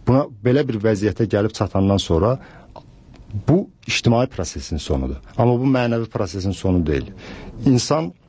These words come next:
həmin ən azad, belə deyək, heç bir dövlətin, heç bir qanunun olmadığı dövrdə də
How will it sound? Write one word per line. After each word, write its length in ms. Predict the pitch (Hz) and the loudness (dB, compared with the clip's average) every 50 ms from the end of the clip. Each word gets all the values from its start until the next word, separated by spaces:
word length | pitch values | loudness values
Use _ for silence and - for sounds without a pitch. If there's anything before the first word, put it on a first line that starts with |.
| _ _ _ - | _ _ _ -6
həmin 340 | - 117 120 131 143 151 160 - _ _ _ _ | -2 2 2 2 2 2 -2 -6 _ _ _ _
ən 220 | - 147 151 151 | -2 -2 -2 -2
azad, 400 | - 127 117 104 110 110 95 - - _ _ _ - - - _ - - | -2 -4 -2 0 0 0 0 -4 -8 _ _ _ -20 -20 -20 _ -10 -4
belə 240 | - 104 107 110 | 0 2 2 2
deyək, 260 | 104 104 98 87 - - | 2 2 0 0 -2 -2
heç 140 | 143 139 - | -2 -2 0
bir 160 | - 135 120 | 0 0 0
dövlətin, 460 | 107 120 113 107 107 95 - 107 104 120 | 2 0 0 2 0 0 0 0 0 0
heç 160 | 127 - - | 0 0 0
bir 140 | 131 117 104 | -2 0 0
qanunun 480 | 123 117 110 110 107 107 107 107 98 - - - - - | 0 0 0 0 0 0 0 -2 -2 -4 -8 -14 -10 -2
olmadığı 500 | - 139 139 127 127 120 117 120 113 107 | 0 0 2 2 0 -2 0 -2 -2 0
dövrdə 400 | 98 120 117 113 113 113 143 131 | 0 2 2 2 2 0 0 0
də 100 | 117 | 0